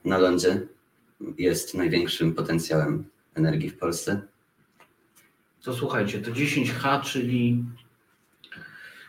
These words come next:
Speaker 2: e, to czyli właściwie gdzie mogą stać według tej zasady?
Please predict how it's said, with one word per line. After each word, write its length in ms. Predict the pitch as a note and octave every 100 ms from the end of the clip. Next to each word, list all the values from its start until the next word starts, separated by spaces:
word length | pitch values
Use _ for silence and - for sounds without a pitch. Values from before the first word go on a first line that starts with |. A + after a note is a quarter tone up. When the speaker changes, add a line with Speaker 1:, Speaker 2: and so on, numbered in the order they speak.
| _
Speaker 2:
e, 920 | A2+ G#2+ G#2 G2+ G2 G2 G2 F#2+ F#2+ F#2 F#2 - -
to 100 | A#2+
czyli 220 | C3+ C3
właściwie 400 | C3+ B2+ B2+ B2+
gdzie 200 | B2 C3+
mogą 300 | C3+ B2+ A#2+
stać 300 | - F#2 F2
według 300 | F2 E2 -
tej 160 | F2+
zasady? 480 | E2+ F2 - - D#3+